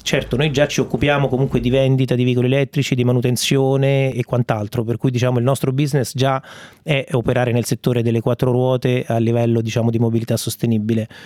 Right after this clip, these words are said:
per cui la geolocalizzazione della colonnina e il portale di geolocalizzazione delle colonnine rete ricarica punto it è soltanto, diciamo, un investimento di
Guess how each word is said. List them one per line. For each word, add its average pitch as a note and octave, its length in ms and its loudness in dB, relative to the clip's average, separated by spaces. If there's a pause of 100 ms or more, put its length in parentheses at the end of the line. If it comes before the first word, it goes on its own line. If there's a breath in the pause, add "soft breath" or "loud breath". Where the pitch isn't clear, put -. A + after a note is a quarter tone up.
(200 loud breath)
per - 160 -2
cui D3+ 360 2
la A#2 120 0
geolocalizzazione C3 720 2
della B2+ 160 2
colonnina C3 680 2
e C#3 100 -2
il A#2+ 120 -2
portale B2+ 500 0
di A#2 120 0
geolocalizzazione B2 680 0
delle C3 160 2
colonnine C#3 440 2
rete A#2 200 0
ricarica B2 360 0
punto C3+ 220 0
it C3+ 140 -2
è B2+ 40 2
soltanto, B2 480 -2
diciamo, A#2+ 480 0
un C#3+ 80 2
investimento C3 720 2
di B2+ 260 0